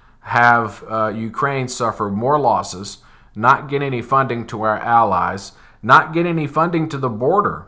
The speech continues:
or to help the Border Patrol in any way, uh, or to help asylum seekers. I mean, because the Republican Party really has to start looking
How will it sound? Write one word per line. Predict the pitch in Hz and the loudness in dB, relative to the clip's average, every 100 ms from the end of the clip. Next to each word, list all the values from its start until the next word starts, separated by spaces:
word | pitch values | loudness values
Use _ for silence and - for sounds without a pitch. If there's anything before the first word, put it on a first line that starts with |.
| _ | _
or | 92 107 | -2 -2
to | 113 | 0
help | 110 143 143 | 0 0 -2
the | |
Border | 107 107 175 180 | -4 2 4 4
Patrol | - - 101 78 - - | -2 -6 -6 -6 -10 -12
in | 107 | -10
any | 110 107 | -8 -6
way, | 87 85 76 101 - - - - | -6 -8 -10 -16 -20 -20 -20 -6
uh, | 110 113 110 107 98 - _ _ _ _ _ _ | 0 2 2 0 -4 -10 _ _ _ _ _ _
or | - 123 | -4 0
to | 123 | 0
help | 120 123 | 0 -2
asylum | 120 - 143 196 139 | -4 2 4 4 2
seekers. | 104 104 85 73 64 - - _ - | -4 -6 -10 -12 -16 -18 -20 _ -20
I | - | -14
mean, | 113 110 101 | -10 -10 -8
because | 110 131 143 123 | -6 0 0 0
the | 110 | -4
Republican | 113 208 202 170 120 101 | 0 2 2 0 -4 0
Party | 143 160 107 85 - - - | 4 4 4 -4 -14 -20 -18
really | - 143 202 175 | -4 0 0 0
has | 110 127 156 - | -2 -2 -2 -2
to | 101 | -8
start | - 135 131 - | 2 6 6 4
looking | 110 143 143 90 87 | -4 -4 -4 -12 -12